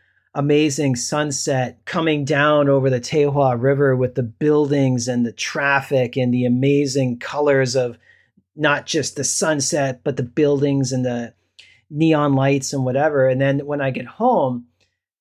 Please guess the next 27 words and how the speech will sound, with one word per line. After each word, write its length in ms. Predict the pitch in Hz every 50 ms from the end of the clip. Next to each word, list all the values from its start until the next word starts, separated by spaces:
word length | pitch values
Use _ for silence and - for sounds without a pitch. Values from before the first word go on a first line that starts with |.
| _ _ _
on 200 | - 147 147 147
the 80 | 139 135
flat 440 | 135 - - 170 156 147 - - -
prairies, 640 | - - 226 240 233 202 165 147 135 131 120 117 131
I 80 | 139
don't 180 | 143 156 156 143
have 300 | 135 165 175 180 170 156
that 220 | 160 147 131 123
vantage 520 | 120 147 147 165 196 196 - 170 131 - -
point. 280 | - 131 107 95 92 _ _ _
You 120 | - 233 214
know, 100 | - 123
I, 340 | 123 123 127 123 123 123 127
I 20 |
have 420 | 127 123 139 143 143 139 135 127
the 380 | 127 135 135 131 127 123 120 - _ _ _ _ _ -
amazing 500 | 143 147 151 156 165 156 139 165 147 135
sunset 760 | - - - 160 160 160 156 - - 175 156 143 139 135 -
over 800 | 143 151 151 151 135 127 143 147 143 143 139 131 127 120 120 _ _ _ _ _ _ _ _ - - _ _ _ _ _ _ _ _ _ _ _ _ _ _ _ _ _ _ _ _ _ _
nothing. 720 | 123 123 127 127 131 135 135 135 - 135 117 107 104 113
And, 160 | 135 147 160 -
and 220 | 175 180 180 180
that 260 | 190 214 240 220 180
may 260 | 180 190 202 208 202
be 360 | 175 151 170 170 160 147 143 131
a 160 | 139 135 131
subject 720 | 117 - - 170 151 143 135 127 143 127 113 107 - -